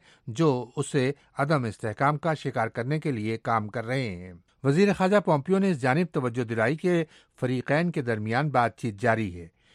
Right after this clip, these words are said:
انہوں نے اس بات پر زور دیا کہ جنوبی سوڈان کے لیڈروں کے لیے لازم ہے کہ وہ اپنے چھوٹے موٹے مفاد کو پس پش ڈالنے کے لیے مشکل فیصلے کریں اور قوم کی ضروریات کو اولت دیں۔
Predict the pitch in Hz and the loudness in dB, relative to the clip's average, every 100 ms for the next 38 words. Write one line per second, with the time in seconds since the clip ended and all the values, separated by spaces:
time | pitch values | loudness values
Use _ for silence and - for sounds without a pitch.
0 | _ 165 175 143 160 139 123 127 - 120 | _ 0 2 4 2 0 4 4 4 -2
1 | 110 120 107 117 135 156 143 120 120 113 | 0 0 0 0 -2 -2 -2 -2 -2 -4
2 | - 110 117 117 139 165 - _ - 131 | -6 -4 -2 -2 -2 -4 -6 _ -4 -2
3 | 127 151 123 110 113 104 104 120 117 156 | 0 0 0 -2 -2 0 0 -2 -2 -2
4 | 180 139 131 110 - - - 139 139 123 | -2 0 2 0 -4 -14 -8 -6 -2 -2
5 | 113 - _ _ - 160 165 120 104 110 | -2 -6 _ _ -2 0 0 0 -2 -4
6 | 107 110 107 - 170 170 - _ - 123 | -4 0 -2 0 -2 -2 -6 _ -6 -2
7 | 135 - 170 117 113 110 110 120 113 127 | -2 0 -2 2 0 0 -2 -4 -4 -2
8 | 165 - 139 160 - 120 107 104 101 110 | -2 -4 -4 -4 -2 -4 -2 -4 -4 -4
9 | 104 143 117 90 - _ 143 135 123 - | -4 -2 -2 -4 -12 _ 4 6 4 0
10 | - 156 175 151 127 123 110 113 120 135 | 0 2 2 2 -4 -4 -4 -2 2 2
11 | 147 - 120 - 151 123 110 107 101 101 | 2 -2 -2 -2 -2 -2 -4 -4 -6 -2
12 | 123 | -4